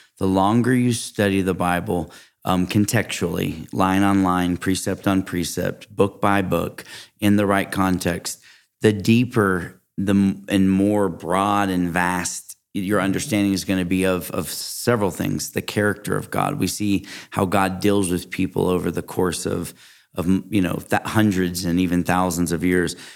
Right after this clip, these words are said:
We see the promises of God. One thing that I think a lot of people,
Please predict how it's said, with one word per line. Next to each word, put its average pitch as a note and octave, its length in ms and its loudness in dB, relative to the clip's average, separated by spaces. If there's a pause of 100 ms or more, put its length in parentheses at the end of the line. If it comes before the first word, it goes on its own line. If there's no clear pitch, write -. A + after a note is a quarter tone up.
(200)
We G2+ 80 2
see G#2+ 180 -2
the F#2+ 120 -2
promises G2 800 0
of D#2+ 120 -2
God. F#2 360 -2 (320)
One A2+ 180 4
thing A2+ 240 4
that G2+ 100 2
I F#2 80 2
think F#2 280 0
a F#2 40 -2
lot G2 240 2
of G2+ 140 -6
people, F#2 720 -2